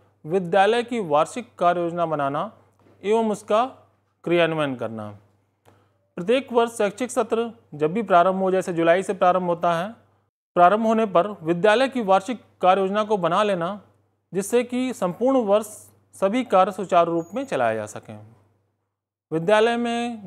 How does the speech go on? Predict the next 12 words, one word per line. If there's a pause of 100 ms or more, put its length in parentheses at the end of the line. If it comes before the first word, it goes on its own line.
(120)
गतिविधियों
एवं
खेल
कूदों
का
आयोजन
करना,
जैसे
शैक्षिक
जागरूकता
कार्यक्रम, (600)
मेला,